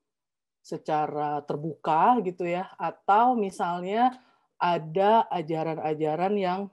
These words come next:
atau ada perilaku-perilaku dari penjajah yang membuat, eh, orang Indonesia tuh, eh, misalnya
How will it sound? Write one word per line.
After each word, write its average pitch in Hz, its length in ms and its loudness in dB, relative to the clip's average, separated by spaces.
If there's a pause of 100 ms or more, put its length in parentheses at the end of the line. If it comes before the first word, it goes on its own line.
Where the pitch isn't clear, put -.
atau 160 360 -4
ada 165 480 -2
perilaku-perilaku 160 1000 -6
dari 151 520 -4 (120)
penjajah 156 640 0
yang 180 320 -4
membuat, 160 580 0 (880)
eh, 156 720 -2 (360)
orang 175 240 -4
Indonesia 175 560 -2
tuh, 240 480 0
eh, 156 480 -4
misalnya 156 600 -6